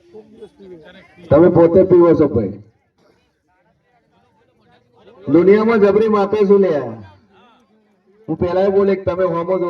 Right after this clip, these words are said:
હોત તમારું જ મોઢું દેખાશે. નહીં.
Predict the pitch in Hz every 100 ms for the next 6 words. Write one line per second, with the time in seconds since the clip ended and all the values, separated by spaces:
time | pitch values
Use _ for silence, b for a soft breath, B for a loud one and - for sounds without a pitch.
0 | 170 170 185 170 170 160 151 143 139 123
1 | 120 101 107 104 _ _ _ _ _ 202
2 | 208 220 _ 202 _ _ _ _ _ _
3 | _ _ _ _ _ 226 101 95